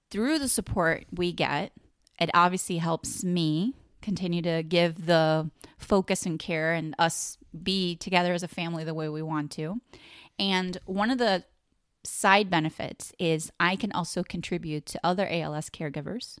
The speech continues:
which I've been doing and feeling a little more energy around that, which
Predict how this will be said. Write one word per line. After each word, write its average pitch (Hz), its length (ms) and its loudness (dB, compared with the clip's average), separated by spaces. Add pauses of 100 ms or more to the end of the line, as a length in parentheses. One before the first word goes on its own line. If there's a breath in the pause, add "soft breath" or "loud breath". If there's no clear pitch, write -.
which - 180 -6
I've 160 180 0
been 170 160 -4
doing 165 440 -2
and 170 120 -6
feeling 220 360 0
a 202 60 -6
little 180 260 2
more 175 220 -2
energy 170 420 -4
around 151 320 -6
that, 151 300 -6
which - 260 -6